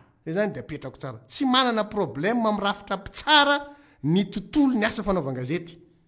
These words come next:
Zay dia atao mazava tsara zany zay. Fa izahay dia mampanao gazety anay dia mametraka hoe noho ny fisian'ny code de la communication dia tsy tokony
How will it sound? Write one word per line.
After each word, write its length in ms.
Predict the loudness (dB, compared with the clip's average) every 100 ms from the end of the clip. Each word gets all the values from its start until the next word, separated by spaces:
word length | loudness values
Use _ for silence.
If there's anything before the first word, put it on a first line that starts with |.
| _ _ _ _ -2
Zay 120 | 0
dia 100 | 2
atao 140 | 0
mazava 440 | 0 0 -2 -6 -2
tsara 260 | 0 2
zany 160 | 0 -2
zay. 160 | -4 -8 -16 _ _ _ -6
Fa 140 | -6
izahay 340 | -4 0 2
dia 300 | 2 2 2
mampanao 400 | 4 0 0 -2
gazety 320 | -2 -6 -6 -4
anay 160 | -4
dia 120 | -2
mametraka 460 | -2 0 0 -2 -2
hoe 140 | -2 -2 -10 -2
noho 260 | 2 4 4
ny 140 | 0
fisian'ny 640 | -6 -10 -6 -4 -4 -4
code 220 | -6 -6 -4
de 80 |
la 80 | -8
communication 680 | -6 -4 -4 -4 -6 -6 -6 -10 -20 _ _
dia 120 | -4
tsy 220 | -4 -8 0
tokony 400 | 0 0 -2